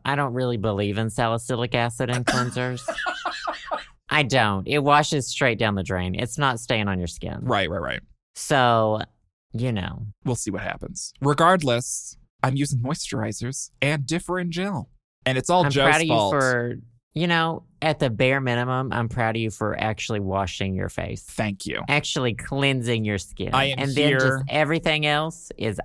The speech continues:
Speaker 1: icing on the cake.
Speaker 2: Well, thank you so much, my skincare mom,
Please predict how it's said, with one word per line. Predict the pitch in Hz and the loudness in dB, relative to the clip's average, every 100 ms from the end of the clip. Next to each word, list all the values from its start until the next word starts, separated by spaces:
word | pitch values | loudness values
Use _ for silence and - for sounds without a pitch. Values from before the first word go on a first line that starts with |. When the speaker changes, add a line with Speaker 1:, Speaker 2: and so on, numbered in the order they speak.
| - | -2
Speaker 1:
icing | 123 120 127 110 | -2 -2 -2 -2
on | 98 | -2
the | 92 | -2
cake. | 92 95 - _ - | -4 -6 -8 _ -8
Speaker 2:
Well, | 131 113 | -2 0
thank | 110 120 117 | 2 0 0
you | 127 | -2
so | 120 | 0
much, | 104 98 - - - _ _ _ | 0 -2 -6 -10 -10 _ _ _
my | 120 117 | -4 -4
skincare | - - 123 120 131 110 | -4 -2 -2 -2 -2 0
mom, | 110 98 90 80 69 | 0 -2 -2 -2 -6